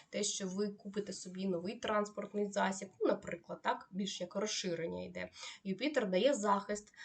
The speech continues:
він дає бажання бути на батьківщині, і взагалі він дає захист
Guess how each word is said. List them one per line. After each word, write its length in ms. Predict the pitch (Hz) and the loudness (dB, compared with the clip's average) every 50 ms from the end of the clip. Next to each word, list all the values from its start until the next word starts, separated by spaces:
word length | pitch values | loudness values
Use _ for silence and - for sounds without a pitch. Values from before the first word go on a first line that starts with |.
| - - - | -16 -6 -2
він 180 | 214 226 226 208 | -2 0 2 2
дає 500 | 202 208 208 220 233 226 220 208 - 196 185 | 2 2 2 4 4 4 4 4 4 2 0
бажання 440 | 196 190 196 196 220 247 254 240 | 0 2 4 4 6 6 6 4
бути 320 | 208 190 202 214 202 - 196 | 4 2 0 -2 -2 -2 0
на 160 | 190 220 262 | 2 2 2
батьківщині, 920 | 240 240 226 233 - - 226 - - - - 214 202 196 196 196 208 214 - - - - | 2 0 -2 -4 -6 -8 -4 -2 0 0 0 0 0 0 0 0 -2 -4 -6 -12 -10 -6
і 60 | 302 | 0
взагалі 360 | 294 247 233 220 214 220 226 | 2 4 4 4 4 4 4
він 140 | 208 196 202 | 2 2 2
дає 200 | 196 180 185 196 | 2 2 2 2
захист 420 | 190 190 175 175 - - 170 - | 2 0 0 0 -2 -6 -12 -16